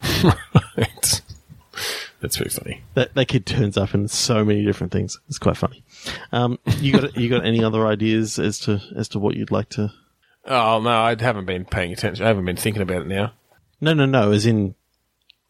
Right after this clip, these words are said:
Speaker 1: Oh, for the
Speaker 2: Stephen
Speaker 1: Stephen
Speaker 2: King.
Speaker 1: King stuff?
Speaker 2: Christine?
Speaker 1: Um, look, I mean, <sighs> yeah, uh, definitely one of his car ones. <laughs> Makes sense.
Speaker 2: <laughs>
Speaker 1: Um, I was trying to think if you could do something with the Langoliers,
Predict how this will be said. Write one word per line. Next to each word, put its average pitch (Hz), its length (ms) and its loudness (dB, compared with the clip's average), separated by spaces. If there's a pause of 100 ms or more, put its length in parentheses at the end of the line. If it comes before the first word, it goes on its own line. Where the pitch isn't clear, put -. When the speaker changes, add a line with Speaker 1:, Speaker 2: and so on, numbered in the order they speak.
(160)
Speaker 1:
Oh, 147 180 4
for - 180 4
the 135 100 4
Speaker 2:
Stephen 127 60 4
Speaker 1:
Stephen 143 200 4
Speaker 2:
King. 113 80 4
Speaker 1:
King 143 180 2
stuff? - 500 0 (480)
Speaker 2:
Christine? 123 560 0
Speaker 1:
Um, 180 260 2
look, 190 160 2
I 175 80 4
mean, 175 360 2
<sighs> - 1400 -4
yeah, 175 480 4
uh, 175 120 4
definitely 165 440 2
one 131 160 2
of 127 60 2
his 113 160 0
car 117 320 2
ones. 107 460 -6 (240)
<laughs> - 240 -2
Makes - 260 0
sense. - 500 4
Speaker 2:
<laughs> - 40 -6 (1700)
Speaker 1:
Um, 143 400 2
I 156 40 0
was 165 100 0
trying 208 200 0
to - 20 2
think 175 180 0
if 156 80 -2
you 156 60 -2
could 147 100 2
do 147 140 0
something 139 320 0
with 127 100 0
the 123 100 0
Langoliers, 120 840 0